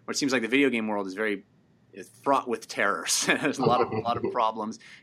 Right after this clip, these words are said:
Speaker 1: and the board game world seems to have figured it out. Um, you know, I won't ask you to recap all the stuff on your site, but maybe some reasons why you think that that might be the case?
Speaker 2: Yeah, you know, I, I've wondered about that myself, uh,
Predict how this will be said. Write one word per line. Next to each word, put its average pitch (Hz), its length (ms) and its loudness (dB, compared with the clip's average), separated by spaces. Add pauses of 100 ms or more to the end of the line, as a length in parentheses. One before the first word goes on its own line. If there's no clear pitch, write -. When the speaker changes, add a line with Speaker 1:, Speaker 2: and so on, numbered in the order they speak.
Speaker 1:
and 123 80 -2
the 123 40 -2
board 202 240 2
game 185 160 -2
world 147 260 2
seems 139 200 -2
to 123 40 -4
have 107 140 -6
figured 120 440 -2
it 92 120 0
out. 90 480 2 (500)
Um, 98 520 0
you 135 80 0
know, 120 60 6
I 117 60 6
won't 123 180 0
ask 113 220 0
you 90 80 -6
to 95 60 -2
recap 98 400 0
all 104 120 -2
the 104 80 -4
stuff - 260 -2
on 98 100 -4
your 87 140 -4
site, 123 440 0
but 98 200 -2 (380)
maybe 127 540 2 (460)
some 139 280 2
reasons 131 400 4
why 113 280 4
you 117 160 -2
think 117 320 -6
that 110 240 0
that 110 220 -4
might 127 120 -4
be 127 100 -6
the 110 100 -14
case? - 540 -8 (1300)
Speaker 2:
Yeah, 220 180 10
you 120 120 10
know, 143 80 10
I, 170 320 8
I've 175 120 2
wondered 180 260 0
about 127 240 6
that 113 100 4
myself, 107 680 4
uh, 92 300 4